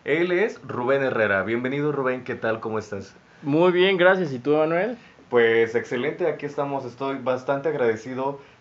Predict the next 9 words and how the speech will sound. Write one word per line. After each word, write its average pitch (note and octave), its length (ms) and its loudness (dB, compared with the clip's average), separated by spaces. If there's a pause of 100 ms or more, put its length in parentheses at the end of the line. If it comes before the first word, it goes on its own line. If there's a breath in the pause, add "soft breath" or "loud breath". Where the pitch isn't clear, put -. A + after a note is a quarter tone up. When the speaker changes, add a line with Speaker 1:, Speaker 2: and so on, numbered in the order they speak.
Speaker 1:
que A2 160 -2
hayas A#2+ 320 -2
tomado A2+ 380 -4
mi A2 140 -8
invitación G#2+ 640 -6
para A2+ 200 0
asistir G2+ 340 -10
con A2 160 -12
nosotros B2 540 -6